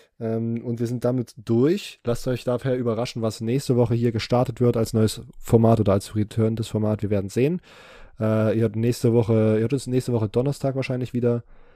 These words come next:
Ähm, könnt uns auf Instagram folgen, C F B Germany Podcast oder auf Twitter, C F B Germany Pod.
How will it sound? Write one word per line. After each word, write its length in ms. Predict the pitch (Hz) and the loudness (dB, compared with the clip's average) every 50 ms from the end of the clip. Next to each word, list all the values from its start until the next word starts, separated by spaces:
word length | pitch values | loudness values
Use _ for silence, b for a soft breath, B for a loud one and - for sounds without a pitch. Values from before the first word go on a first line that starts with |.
| b b b b b | b b b b b
Ähm, 260 | 110 104 104 107 104 | -4 -4 -4 -4 -2
könnt 160 | - 120 113 110 | -2 -2 -2 0
uns 100 | - 113 | -2 -2
auf 100 | 104 - | 0 0
Instagram 360 | 123 123 - 120 117 113 107 | -2 0 2 2 2 2 2
folgen, 280 | - 113 110 110 110 | 2 4 4 4 2
C 140 | - - 113 | 2 0 0
F 80 | 110 - | 0 0
B 80 | - | 0
Germany 280 | 101 - 110 107 107 104 | 2 2 4 4 4 2
Podcast 520 | - - 127 - - - 120 120 113 - | 2 2 2 2 2 2 2 2 2 2
oder 200 | 110 107 104 104 | 2 2 4 4
auf 120 | 98 101 - | 4 2 0
Twitter, 300 | - - 123 117 117 110 | 2 0 2 2 2 0
C 160 | - - 110 | 0 -2 -2
F 60 | 101 | -2
B 80 | - 104 | -2 -2
Germany 280 | 101 104 101 98 98 | 0 0 0 0 -2
Pod. 340 | 92 - - 139 151 156 151 | -4 2 4 4 4 4 0